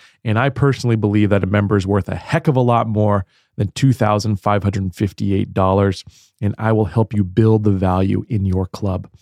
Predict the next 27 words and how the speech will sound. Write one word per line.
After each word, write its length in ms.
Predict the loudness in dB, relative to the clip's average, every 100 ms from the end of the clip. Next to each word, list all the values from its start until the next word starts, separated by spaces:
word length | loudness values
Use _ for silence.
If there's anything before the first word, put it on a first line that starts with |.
| _ _
If 160 | -2 2
you're 260 | 4 4 2
serious, 720 | -2 0 4 4 4 2 0
and 60 |
I 100 | 2
really 340 | 4 4 4 4
mean 220 | 4 2
serious 640 | 0 2 2 2 -2 -4
because 240 | -4 0 0
I 60 |
don't 160 | 0 2
work 240 | 0 0
with 160 | -4 -2
everybody, 560 | -2 2 0 0 -6 -6
but 120 | -2
if 140 | 0 2
you're 160 | 2
serious 880 | 2 -4 0 2 4 2 -2 -8 -12 _ _ _ _
about 340 | -4 0 -2 -2
changing 460 | 0 2 4 2
the 60 | 2
direction 400 | 2 0 0 -2
of 100 | 0
your 140 | 0
club 420 | -2 -4 -2 -4 -12 _ -4
and 260 | -2 0
building 560 | 2 4 4 2 2